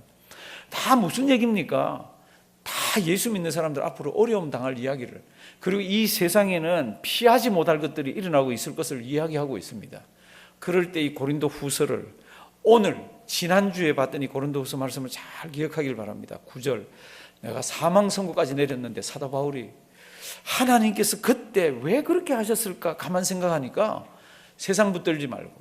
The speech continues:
우리 자신 의지하지 말고 하나님만 붙들라고 그랬다. 그래서 붙들었더니 은혜와 위로가 충만하게 넘쳤다.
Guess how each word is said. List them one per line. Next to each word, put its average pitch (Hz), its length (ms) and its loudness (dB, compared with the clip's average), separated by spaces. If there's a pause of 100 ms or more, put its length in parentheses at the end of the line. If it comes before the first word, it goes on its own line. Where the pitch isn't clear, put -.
(260)
우리 165 180 -2
자신 185 300 4
의지하지 147 460 2
말고 98 260 -6
하나님만 214 680 -2
붙들라고 165 400 -6
그랬다. - 320 -12 (500)
그래서 185 280 0
붙들었더니 185 720 4
은혜와 135 680 6
위로가 196 400 4
충만하게 277 640 0
넘쳤다. 139 500 -2